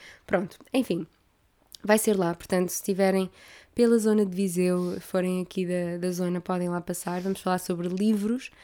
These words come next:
e acho que vai ser giro. Ah, e depois vou também, vai envolver uma viagem a Lisboa. Ah, tenho uma viagem para preparar, porque entretanto no início do próximo mês vou viajar e estou muito feliz, porque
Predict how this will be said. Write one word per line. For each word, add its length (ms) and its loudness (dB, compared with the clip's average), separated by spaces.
e 60 -2
acho 140 -4
que 60 -12
vai 80 -2
ser 160 -2
giro. 420 -4
Ah, 380 2
e 60 2
depois 380 6
vou 260 2
também, 400 2
vai 160 4
envolver 360 4
uma 120 4
viagem 340 2
a 40 0
Lisboa. 500 -2
Ah, 400 4
tenho 200 6
uma 140 8
viagem 280 2
para 120 -4
preparar, 520 0
porque 280 -2
entretanto 680 -2
no 500 0
início 340 -2
do 80 -2
próximo 460 -2
mês 220 0
vou 120 -4
viajar 320 -2
e 40 -2
estou 160 -6
muito 240 -2
feliz, 380 -6
porque 400 -6